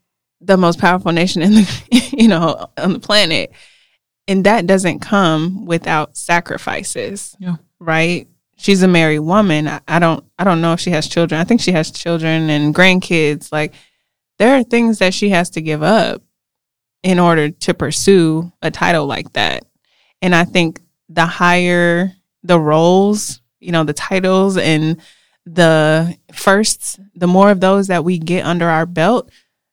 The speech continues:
Speaker 1: the more we're gonna have to potentially, you know, give up or, like, have to face in our womanhood. And so, so I just think about that as a concrete example that
Speaker 2: So,
Speaker 1: the
Speaker 2: so
Speaker 1: pressure
Speaker 2: you
Speaker 1: is
Speaker 2: think
Speaker 1: still gonna
Speaker 2: the,
Speaker 1: be there.
Speaker 2: the changing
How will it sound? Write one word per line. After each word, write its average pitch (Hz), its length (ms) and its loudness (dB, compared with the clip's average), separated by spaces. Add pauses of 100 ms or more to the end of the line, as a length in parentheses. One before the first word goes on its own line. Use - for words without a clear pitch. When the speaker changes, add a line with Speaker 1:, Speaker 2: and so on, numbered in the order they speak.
(160)
Speaker 1:
the 175 200 0
more 175 320 2
we're 185 160 0
gonna 170 220 0
have 170 320 -4
to 160 600 -2 (600)
potentially, 190 920 2 (240)
you 202 120 0
know, 165 160 4
give 185 220 2
up 190 240 2
or, 170 200 2
like, 160 200 0
have 170 200 -2
to 165 80 -4
face - 600 -4 (220)
in 175 120 -2
our 165 140 2
womanhood. 180 760 0 (680)
And 175 160 -4
so, 151 500 0
so 180 120 2
I 190 80 4
just 208 160 -4
think 190 140 0
about 160 240 -4
that 151 120 -2
as 151 120 -6
a 175 60 -8
concrete 151 460 -6
example 156 560 -6
that 156 180 -2
Speaker 2:
So, 208 100 8
Speaker 1:
the 180 40 6
Speaker 2:
so 170 60 0
Speaker 1:
pressure 185 360 2
Speaker 2:
you 214 160 2
Speaker 1:
is 170 60 -2
Speaker 2:
think 170 420 -2
Speaker 1:
still 175 180 -4
gonna 147 320 2
Speaker 2:
the, 127 60 -4
Speaker 1:
be 92 80 -8
there. - 240 -10
Speaker 2:
the 156 180 0
changing 143 840 -2